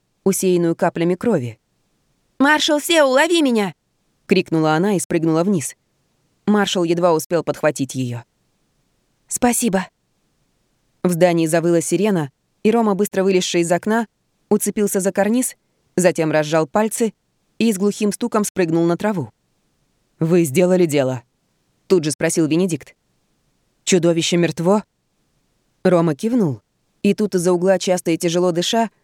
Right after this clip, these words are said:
выбежала Кэтлин. «Почему вы не убили его?» — крикнула она. «Я же видела, как вы поднялись на второй этаж!» Джульетта удивилась.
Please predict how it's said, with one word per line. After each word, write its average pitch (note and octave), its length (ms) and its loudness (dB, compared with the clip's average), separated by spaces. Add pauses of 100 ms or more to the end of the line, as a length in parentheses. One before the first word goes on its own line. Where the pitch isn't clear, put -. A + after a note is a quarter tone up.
(160)
выбежала F#3+ 480 2
Кэтлин. C3 460 -2 (720)
«Почему D4+ 460 4
вы D#4 120 2
не D#4 120 4
убили E4 320 4
его?» — A3+ 340 2 (800)
крикнула D#3+ 480 2
она. F3 240 0 (640)
«Я C4 260 4
же B3 140 2
видела, C4 300 4
как C4 180 0
вы D4 100 2
поднялись C#4 440 2
на C4 100 2
второй C#4+ 320 6
этаж!» C#4+ 360 2 (1120)
Джульетта E3+ 460 2
удивилась. F#3 600 0